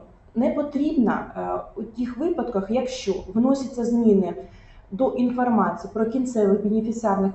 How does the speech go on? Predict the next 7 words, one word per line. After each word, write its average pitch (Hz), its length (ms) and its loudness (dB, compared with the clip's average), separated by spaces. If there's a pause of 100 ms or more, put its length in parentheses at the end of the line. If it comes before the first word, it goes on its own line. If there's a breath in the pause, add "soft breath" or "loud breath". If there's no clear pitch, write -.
власників, 277 720 -4
контролерів 302 760 2 (260 loud breath)
юридичної 277 600 2
особи, 254 680 0 (340 loud breath)
у 262 100 0
тому 254 340 4
числі - 640 0